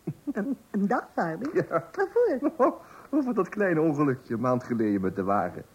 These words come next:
Speaker 2: Weet je wel, toen je, toen je tegen die lantaarnpaal opbotste in de Argylstraat.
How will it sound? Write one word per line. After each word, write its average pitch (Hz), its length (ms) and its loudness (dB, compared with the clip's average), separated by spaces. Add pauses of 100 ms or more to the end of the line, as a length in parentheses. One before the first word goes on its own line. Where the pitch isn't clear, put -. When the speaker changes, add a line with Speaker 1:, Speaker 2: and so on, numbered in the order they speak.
(240)
Speaker 2:
Weet 254 160 2
je 208 80 6
wel, 196 140 6
toen 202 140 -2
je, 185 120 2 (320)
toen 202 100 0
je 190 120 6
tegen 175 240 4
die 175 80 0
lantaarnpaal 175 640 4
opbotste 151 440 2
in 131 60 6
de 127 80 4
Argylstraat. 135 1000 2